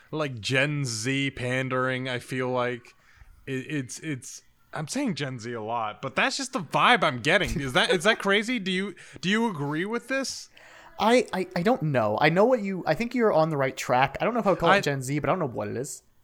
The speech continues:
Speaker 2: It's definitely
Speaker 1: It
Speaker 2: just
Speaker 1: might
Speaker 2: a
Speaker 1: be
Speaker 2: more youthful way. It's, it, it reeks
Speaker 1: It might be
Speaker 2: of
Speaker 1: influenced by Be Cool, Scooby-Doo.
Speaker 2: It absolutely
Speaker 1: Yeah, I don't
Speaker 2: is.
Speaker 1: know.
Speaker 2: Um, but it does reek very much, and I like Maxwell Adams, I like his writing, but it reeks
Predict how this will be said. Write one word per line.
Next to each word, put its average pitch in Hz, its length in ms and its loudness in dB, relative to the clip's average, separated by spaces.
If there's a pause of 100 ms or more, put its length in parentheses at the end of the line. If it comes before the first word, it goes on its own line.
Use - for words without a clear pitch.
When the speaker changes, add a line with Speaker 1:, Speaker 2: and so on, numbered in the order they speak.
Speaker 2:
It's 160 140 0
definitely 214 320 4
Speaker 1:
It 196 60 0
Speaker 2:
just 185 120 0
Speaker 1:
might 151 140 4
Speaker 2:
a - 20 -2
Speaker 1:
be 156 100 0
Speaker 2:
more 147 140 2
youthful 127 720 -4 (380)
way. 120 480 0 (240)
It's, 170 240 -2 (180)
it, 185 300 -4 (340)
it 190 140 -2
reeks 175 540 -6
Speaker 1:
It 170 60 -4
might 175 180 8
be 151 60 6
Speaker 2:
of 151 40 4
Speaker 1:
influenced 214 520 -2
by 175 260 8
Be 143 440 -6
Cool, 147 300 -2
Scooby-Doo. 87 760 -8
Speaker 2:
It 175 80 2
absolutely 151 520 4
Speaker 1:
Yeah, 120 80 0
I - 20 2
don't 147 140 0
Speaker 2:
is. 151 60 2 (600)
Speaker 1:
know. 127 80 -4
Speaker 2:
Um, 123 340 -6 (380)
but 170 140 0
it 170 140 0
does 180 260 2
reek 127 340 -4
very 123 280 0
much, 110 440 -8
and 123 120 -4
I 117 60 0
like 147 200 2
Maxwell 113 300 -4
Adams, 117 200 -4
I 110 40 -2
like 110 160 -4
his 110 100 -8
writing, 117 320 -4 (160)
but 151 100 0
it 151 60 0
reeks 151 380 -4